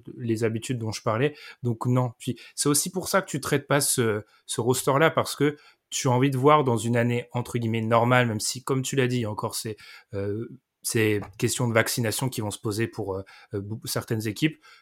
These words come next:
Tu gardes l'effectif comme il est. Et puis ces joueurs-là, ils ont trop des profils intéressants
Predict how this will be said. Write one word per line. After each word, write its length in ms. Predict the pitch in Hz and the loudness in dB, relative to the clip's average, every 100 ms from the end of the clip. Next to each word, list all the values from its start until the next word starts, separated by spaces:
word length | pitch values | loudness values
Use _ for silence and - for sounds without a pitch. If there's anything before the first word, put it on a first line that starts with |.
| _ | _
Tu 200 | - 147 | -4 4
gardes 220 | 147 139 | 6 6
l'effectif 480 | 123 - 127 - 123 | 6 2 0 -2 0
comme 220 | 139 117 | 2 4
il 80 | 110 | 4
est. 180 | 160 - - - | 4 2 -18 -4
Et 120 | 135 | -4
puis 200 | 131 143 | -2 -4
ces 160 | - 113 | 0 0
joueurs-là, 460 | 107 139 104 123 - _ _ _ - | 4 4 4 -2 -4 _ _ _ -8
ils 160 | 123 | -2
ont 80 | 127 | -2
trop 320 | - 165 190 | -2 4 6
des 140 | 180 160 | 8 6
profils 420 | - 135 - 156 | 2 0 0 0
intéressants 840 | 143 135 151 131 131 156 151 156 | 0 2 4 4 2 0 -2 -4